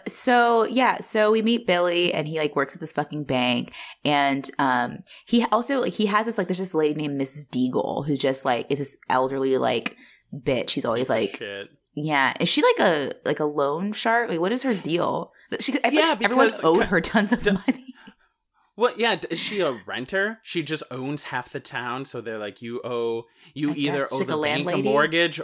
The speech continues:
Speaker 2: or you owe her rent." I, that's what I, 'cause the, that th-, mother comes up. <laughs> What? A, what? A just, it was. A, she was such a delightful comedic eighties villain.
Speaker 1: Yes.
Speaker 2: You know,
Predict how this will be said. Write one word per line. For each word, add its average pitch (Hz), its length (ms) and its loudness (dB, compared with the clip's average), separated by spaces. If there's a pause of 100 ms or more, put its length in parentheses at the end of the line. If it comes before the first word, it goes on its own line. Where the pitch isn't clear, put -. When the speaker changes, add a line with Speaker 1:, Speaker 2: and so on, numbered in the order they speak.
(120)
Speaker 2:
or 131 200 0
you 127 240 -4
owe 120 220 0
her 107 720 -6
rent." 85 440 -14 (280)
I, 117 100 -6
that's 120 200 -6
what 131 100 -8
I, 123 100 -4
'cause 131 480 -6
the, 139 400 0
that 120 280 -6
th-, - 380 -20
mother 123 440 -4
comes 104 280 -12
up. 92 260 -8 (800)
<laughs> - 80 -2 (300)
What? 180 260 -4
A, 294 80 -2 (680)
what? 156 120 -4
A 180 80 -6
just, 240 300 -12 (320)
it 165 60 2
was. 262 200 0
A, 160 340 -4
she - 300 -4
was 202 240 -6
such - 400 -4
a 147 40 -10
delightful 120 960 -4 (120)
comedic 113 540 -8 (120)
eighties 98 360 -10
villain. 58 440 -14 (240)
Speaker 1:
Yes. 117 320 -2
Speaker 2:
You 110 120 -6
know, 95 240 -10